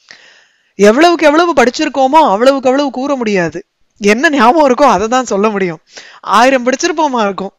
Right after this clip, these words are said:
ஆயிரத்திலிருந்து நமக்கு ரீட்டைன் ஆனது ஐநூறா இருக்கும், ஐநூறுல இருந்து சொல்றது நூறா இருக்கும். அவ்வளவுதான் வெள்ள வரும், என்ன பண்றது?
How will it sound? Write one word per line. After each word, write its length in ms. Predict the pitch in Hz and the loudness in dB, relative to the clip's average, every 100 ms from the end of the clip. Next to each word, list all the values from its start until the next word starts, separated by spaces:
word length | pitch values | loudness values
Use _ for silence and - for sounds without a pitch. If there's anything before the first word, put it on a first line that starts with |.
| _ _ - - - - | _ _ -20 -20 -20 -4
ஆயிரத்திலிருந்து 840 | 180 269 311 302 247 285 330 370 | 2 2 2 0 0 0 0 0
நமக்கு 280 | 320 254 247 | -2 0 2
ரீட்டைன் 400 | 240 311 339 320 | 2 2 2 2
ஆனது 340 | 269 277 285 269 | 2 2 2 2
ஐநூறா 420 | 220 269 285 247 | 0 -2 -2 0
இருக்கும், 340 | 214 190 202 - _ _ - - - - | 0 -2 -8 -12 _ _ -20 -20 -6 0
ஐநூறுல 540 | 302 359 370 339 311 | 0 2 2 2 2
இருந்து 240 | 320 339 339 | 2 -2 -6
சொல்றது 540 | 247 254 294 277 285 | -2 0 0 0 -2
நூறா 380 | 226 233 247 208 | -6 -2 0 2
இருக்கும். 280 | 180 - - _ - - - _ _ _ _ _ _ _ _ | 0 -8 -18 _ -20 -20 -20 _ _ _ _ _ _ _ _
அவ்வளவுதான் 520 | 208 254 285 285 330 | 2 2 2 0 0
வெள்ள 300 | 240 262 330 | 2 4 4
வரும், 260 | 247 214 - | 2 -2 -6
என்ன 360 | 190 294 330 | -6 -4 -4
பண்றது? 340 | 240 196 156 | -4 -6 -8